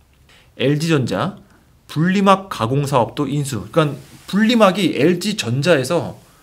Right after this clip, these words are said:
엘지 화학으로 넘어온 거예요. 그러니까 엘지 화학이 빠져나가기만 하는 게 아니라 지금 분리막 사업도 인수를 한 거예요. 엘지 전자로부터. 그래서 우리가 담당하겠다. 이 모든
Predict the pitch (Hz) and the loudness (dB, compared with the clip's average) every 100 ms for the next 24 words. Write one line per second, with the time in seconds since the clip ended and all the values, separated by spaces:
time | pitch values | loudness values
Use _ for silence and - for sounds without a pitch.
0 | _ _ _ _ _ - 123 151 165 226 | _ _ _ _ _ -6 -4 -4 -2 0
1 | 240 185 113 151 98 120 180 180 92 78 | 0 2 2 2 0 -2 0 0 -2 -8
2 | - - 165 180 175 - 135 156 185 190 | -16 -14 -10 -4 -4 -2 -2 -2 -4 -2
3 | 214 202 185 160 - - _ _ - 240 | 0 0 -4 -4 -6 -16 _ _ -4 -2
4 | 277 262 240 196 190 190 196 107 143 120 | 0 2 0 0 -2 -2 -4 -4 -6 -6
5 | 90 123 139 131 113 - - - _ - | -8 -8 -6 -6 -8 -18 -20 -20 _ -8
6 | 165 196 208 202 202 202 196 175 135 156 | -2 0 2 0 0 -2 -2 -2 -2 -2
7 | 165 185 226 233 120 95 113 113 117 120 | -2 0 0 2 2 0 -2 -2 -2 0
8 | 117 107 - 85 113 - 101 120 147 - | -2 -4 -10 -14 -16 -12 -6 -4 -6 -10
9 | - - 143 123 127 135 175 - 92 92 | -12 0 0 2 -2 -4 -4 -6 -10 -12
10 | - - 175 180 170 - - - _ - | -14 -4 -2 0 -2 -8 -20 -20 _ -8
11 | 135 220 247 254 240 254 240 - | 0 2 4 2 0 0 -2 -6